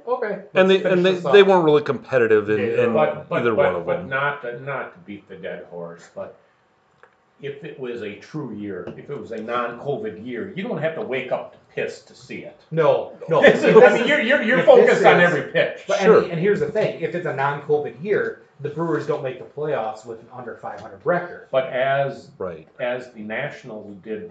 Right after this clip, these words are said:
Speaker 3: the year prior, and we talked about that before,
Speaker 1: Right.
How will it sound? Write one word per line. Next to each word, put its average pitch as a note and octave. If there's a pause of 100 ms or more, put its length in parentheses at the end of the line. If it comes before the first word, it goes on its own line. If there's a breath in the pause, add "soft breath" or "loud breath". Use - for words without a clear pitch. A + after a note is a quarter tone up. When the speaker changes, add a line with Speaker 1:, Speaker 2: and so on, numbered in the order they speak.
(140)
Speaker 3:
the A2
year G2
prior, G2+
and G2
we F#2+
talked C3+
about G#2
that -
before, C3
Speaker 1:
Right. A#2+